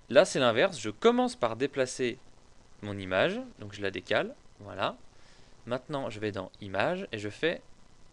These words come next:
tout faire apparaître. Là, ça va redimensionner automatiquement mon image. Alors forcément, c'est pas parfait puisque j'ai fait ça un peu à l'aveugle. Donc c'est pas grave.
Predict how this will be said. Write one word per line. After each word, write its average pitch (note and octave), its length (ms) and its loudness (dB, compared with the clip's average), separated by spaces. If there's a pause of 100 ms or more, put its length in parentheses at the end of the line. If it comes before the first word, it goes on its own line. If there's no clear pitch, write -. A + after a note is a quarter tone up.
(140)
tout A#3+ 120 -4
faire F#3+ 220 4
apparaître. G#2+ 500 0 (1080)
Là, A#2+ 320 6 (840)
ça - 160 -8
va G2+ 140 -2
redimensionner D#3+ 580 -4
automatiquement A2 460 -8
mon G2 120 -8
image. G2 440 -4
Alors G#2 160 -6
forcément, G#2+ 380 -6
c'est - 100 -12
pas F#2+ 140 -8
parfait G#3 240 -6
puisque - 240 -14
j'ai G#2 80 -14
fait G2 100 -14
ça F#2+ 140 -12
un F#2+ 40 -12
peu - 140 -10
à F#2 40 -6
l'aveugle. B2+ 320 -4
Donc - 280 -20
c'est - 100 -16
pas G2 120 -8
grave. D3+ 200 -4